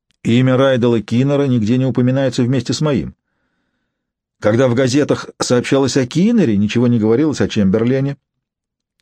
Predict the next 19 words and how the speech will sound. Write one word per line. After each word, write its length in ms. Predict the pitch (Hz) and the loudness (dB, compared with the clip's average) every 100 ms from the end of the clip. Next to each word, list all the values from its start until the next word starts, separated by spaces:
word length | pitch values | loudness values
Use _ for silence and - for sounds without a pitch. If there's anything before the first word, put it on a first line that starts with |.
| _ | _
Честер 440 | - 113 110 127 120 | -6 -2 0 0 0
не 100 | 127 | 0
понимал 380 | 143 156 175 | 0 0 0
причины. 600 | 160 185 190 196 120 78 - _ _ _ _ _ _ _ _ - | 0 -2 -2 0 0 -2 -8 _ _ _ _ _ _ _ _ -2
Не 160 | 113 | 0
понимал, 420 | 123 139 156 185 | 2 2 2 0
почему 400 | 160 135 127 147 | 0 -2 0 0
полиция 540 | 170 135 156 165 147 123 | 2 0 0 0 -2 0
не 100 | 127 | 0
объявляет 560 | 117 123 123 156 139 | 0 0 0 0 0
в 80 | 117 | 0
розыск 500 | 139 165 127 120 - | 0 2 0 -4 -4
Райдела 440 | 123 143 139 120 117 | -2 0 2 0 0
Киннера 520 | - 214 190 123 92 | -2 0 0 0 -2
в 80 | - | -4
связи 360 | 110 117 156 | -2 0 0
с 80 | 170 | 0
убийством 480 | 151 160 143 151 131 | -2 -2 0 -2 0
Калетты, 580 | 151 165 160 - - | 0 2 0 -2 -12